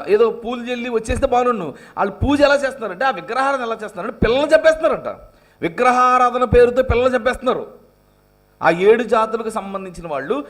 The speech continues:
విగ్రహారాధన పేరుతో పిల్లల్ని చంపేస్తున్నారు, పిల్లల్ని చంపేస్తున్నారు, పిల్లల్ని చంపేస్తున్నారు. అలాంటి విగ్రహారాధన ఉండకూడదు. ఇప్పటి వరకు మాట్లాడుకుంటున్న,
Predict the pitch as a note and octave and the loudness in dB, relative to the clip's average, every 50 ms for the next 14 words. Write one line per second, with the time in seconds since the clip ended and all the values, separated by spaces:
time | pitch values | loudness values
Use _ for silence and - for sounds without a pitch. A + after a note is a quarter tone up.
0 | - - - E3+ E3 E3 A3+ A3+ A#3 A#3 A3+ A#3 A#3 A3+ A3 G#3+ G#3 G#3 G#3+ G#3 | -16 -10 -8 -8 -6 -2 -2 0 0 2 2 2 0 0 0 -2 -4 -4 -6 -6
1 | G3+ G3+ F#3+ E3+ D#3+ D#3+ E3 F3+ A3 C4+ - - - - G3+ G3 A3+ B3+ C4+ C#4 | -2 -2 -2 -2 -2 -4 -4 -2 -2 -2 -2 -6 -10 -6 -4 -2 -2 0 0 0
2 | C4+ C#4 A#3+ C#4 C#4+ C#4+ C#4+ C4+ C#4+ B3 G3+ D3+ B2+ - - F3 F#3 A3+ B3 C4 | -2 0 2 2 0 0 2 0 2 2 2 -2 -6 -8 -8 -8 -6 -6 -6 -6
3 | C4+ C4 C4 A#3+ - C#4 C4 C4 - B3 A3 E3+ D3 - - E3+ G#3+ B3+ C4 B3+ | -6 -6 -8 -4 -2 -4 -4 -2 -4 -4 -4 -4 -4 -8 -8 -6 -6 -4 -2 -2
4 | B3+ C4 C4 A3+ A#3 F#3+ - - - - - - E3 G#3+ A#3+ C4+ C4+ C4+ C4+ G#3+ | 0 0 0 -2 -2 -6 -6 -10 -18 -10 -4 -2 0 2 2 2 2 2 0 0
5 | C4 C4+ B3+ C4 C4+ C4+ C#4 C4 B3+ B3 C4+ B3+ C4 C4+ B3 F#3+ C#3+ - - - | 0 2 4 4 4 2 2 -2 0 0 0 2 2 2 2 0 -4 -10 -14 -20
6 | _ _ _ _ _ _ _ _ _ _ _ B2 C3+ - A#3 A#3+ B3+ C4 B3 A#3+ | _ _ _ _ _ _ _ _ _ _ _ -6 -4 -4 -2 0 -2 -2 -2 -4
7 | G#3 G#3+ A3 A3 - B3 A#3 - A#3 G#3+ A3+ A3+ A#3 A3+ A3+ A3 G#3+ | -6 -6 -6 -2 -2 -2 -2 -2 -6 -8 -6 -4 -4 -4 -2 -4 -6